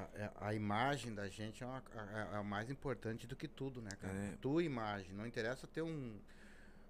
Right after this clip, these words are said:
Speaker 1: melhor isso, melhor aquilo, melhor aquilo, se a tua imagem ela é queimada, né?
Speaker 2: É,
Speaker 1: É incrível
Speaker 2: é.
Speaker 1: isso, né?
Speaker 2: É, eu, eu digo até não a imagem, né? Porque a imagem hoje, no mundo de redes sociais, tu pode fazer ela do jeito que tu quiser, né?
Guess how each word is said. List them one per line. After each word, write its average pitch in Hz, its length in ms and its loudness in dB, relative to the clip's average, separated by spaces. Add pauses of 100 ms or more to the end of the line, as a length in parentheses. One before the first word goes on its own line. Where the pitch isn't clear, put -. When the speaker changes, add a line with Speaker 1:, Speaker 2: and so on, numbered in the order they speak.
(960)
Speaker 1:
melhor 120 480 2
isso, 131 280 0
melhor 113 260 2
aquilo, 120 320 0
melhor 113 260 2
aquilo, 120 260 -2
se - 120 -4
a 131 40 2
tua 147 320 2
imagem 127 420 2
ela 135 100 2
é 135 40 -2
queimada, 139 520 -2
né? 90 140 -6 (260)
Speaker 2:
É, 135 640 8
Speaker 1:
É 127 120 10
incrível 147 180 4
Speaker 2:
é. 101 60 2
Speaker 1:
isso, 104 180 -4
né? 87 120 -6 (320)
Speaker 2:
É, 254 260 4 (260)
eu, 170 280 12
eu 175 140 12
digo 180 260 10
até 196 220 8
não 190 240 6
a 202 60 6
imagem, 147 540 8
né? 120 80 6
Porque 120 200 2
a 131 40 4
imagem 123 500 6
hoje, 120 280 8
no 113 120 4
mundo 104 640 4
de 90 220 -4
redes 104 240 2
sociais, 107 500 4
tu - 80 -6
pode 131 220 4
fazer 120 300 2
ela 127 140 6
do 131 80 -4
jeito 127 200 2
que - 60 -8
tu - 80 -14
quiser, 135 380 2
né? 104 160 -2